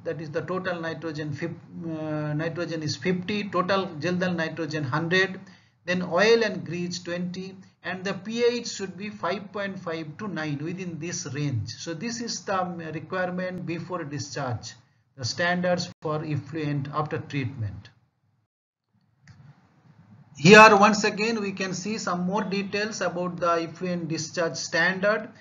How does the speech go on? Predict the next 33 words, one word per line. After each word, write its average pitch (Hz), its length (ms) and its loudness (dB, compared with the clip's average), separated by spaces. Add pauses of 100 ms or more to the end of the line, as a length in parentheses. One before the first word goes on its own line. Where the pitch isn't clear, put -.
(220)
Here 160 120 0
it 170 180 -2
is 175 140 -4
in 156 160 -4
different 190 360 -4
category 196 540 -4
for 160 240 -4
slaughterhouse 175 840 -2
or 151 120 -2
abatter 190 600 -2 (140)
and 170 180 -10
the 156 160 -4
meat 180 260 -8
processing 190 480 -6
plant. 208 380 -6 (400)
In 165 140 -8
case 160 160 -4
of 160 120 -4
slaughterhouse, 185 540 -4
there 156 220 -2
are 151 160 -8
two 214 140 -4
category, 196 580 -2
that 160 240 -4
is 170 200 -10
the 156 200 0
small 175 480 -4
one 190 380 -4
below 180 280 -2
seventy 175 920 -4 (380)
thousand 196 520 0
livestock 165 680 -2 (640)
weight 185 440 -4